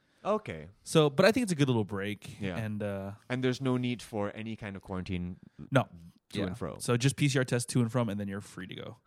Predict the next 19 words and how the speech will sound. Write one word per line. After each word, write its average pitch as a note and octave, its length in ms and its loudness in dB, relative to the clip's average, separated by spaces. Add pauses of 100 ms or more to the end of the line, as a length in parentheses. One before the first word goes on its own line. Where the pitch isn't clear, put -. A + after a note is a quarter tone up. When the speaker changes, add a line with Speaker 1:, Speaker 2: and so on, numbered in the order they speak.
(120)
Speaker 1:
Okay. F3 280 -4
Speaker 2:
Whatever, A3+ 240 8
man. A3+ 140 4
I've G#3+ 100 2
got A3 140 -2
covid. F#3+ 260 -2
I'm D#3+ 180 -6
fucking D3+ 340 -10
immune. B2+ 420 -4 (240)
Speaker 1:
That G#2 140 2
is G#2+ 140 4
true. G#2 480 2
Speaker 2:
It's - 200 0
not G2 180 -4
true. - 220 -10
<laughs> - 160 -2
It's, B3+ 160 10
it's, D3 800 8
it's, F3 200 4